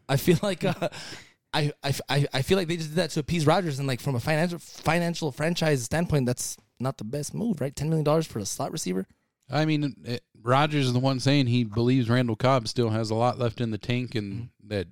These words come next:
Speaker 2: he, he can still play at a high caliber with him, and he wants that slot. He wants that high caliber slot player.
Speaker 1: Yeah, I mean, I guess we can disagree. We both, we have similar football acumen, me and, me and Rodgers.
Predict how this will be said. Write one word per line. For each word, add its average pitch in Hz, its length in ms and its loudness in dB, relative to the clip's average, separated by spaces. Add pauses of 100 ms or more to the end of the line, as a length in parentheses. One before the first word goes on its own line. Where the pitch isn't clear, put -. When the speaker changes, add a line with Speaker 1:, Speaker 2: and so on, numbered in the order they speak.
(240)
Speaker 2:
he, 113 160 -4
he 107 180 -2
can 113 120 -2
still 117 200 0
play 120 280 2
at 107 40 0
a 104 60 -2
high 120 180 2
caliber 120 440 2
with 117 200 0
him, 120 200 0
and 101 100 -2
he 107 100 -2
wants 107 280 -2
that 113 180 2
slot. 120 380 0 (320)
He 117 80 -6
wants 113 200 -4
that 113 240 0
high 120 200 -2
caliber 120 360 2
slot 127 340 -2
player. 107 220 -2 (480)
Speaker 1:
Yeah, 147 200 -6
I - 80 0
mean, 175 160 6
I 185 40 2
guess 196 140 -2
we 196 80 -4
can 147 80 -6
disagree. 131 340 -4
We 143 80 0
both, 139 240 4
we 143 100 2
have 147 100 0
similar 131 280 0
football 120 380 -2
acumen, 117 420 -8
me 120 140 -4
and, 110 140 -6 (160)
me 117 80 -6
and 113 100 -4
Rodgers. 120 300 -8